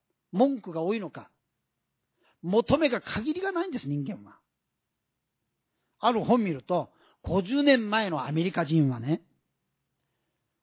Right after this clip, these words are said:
これがなくちゃ困る。必ずこれはあるべきだという項目を全部数えたら、五十年前ですよ。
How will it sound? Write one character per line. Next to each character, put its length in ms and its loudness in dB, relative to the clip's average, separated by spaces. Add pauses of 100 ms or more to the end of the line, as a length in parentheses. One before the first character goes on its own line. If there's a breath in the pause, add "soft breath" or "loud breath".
(100)
こ 240 -4
れ 140 2
が 120 0
な 180 0
く 100 -16
ち 100 -4
ゃ 100 0 (800)
困 260 -6
る。 180 -6 (960)
必 180 -8 (240)
ず 80 0
こ 240 -2
れ 80 -2
は 280 -2
あ 60 2
る 120 0
べ 120 0
き 120 -8
だ 120 0
と 160 -8
い 80 -6
う 80 -8
項 240 0
目 240 -4
を 120 -4
全 560 0
部 100 -4
数 300 -4
え 80 -2
た 100 -8
ら、 80 -8
五 160 -4
十 100 -4
年 140 -2
前 160 0
で 140 -10
す 80 -16
よ。 160 -14